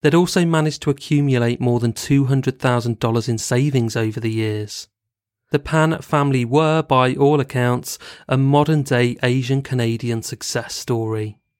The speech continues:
However, not wanting to rest on their laurels,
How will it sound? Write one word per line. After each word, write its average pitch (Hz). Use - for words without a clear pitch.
However, 135
not 135
wanting 127
to 123
rest 120
on 117
their 113
laurels, 139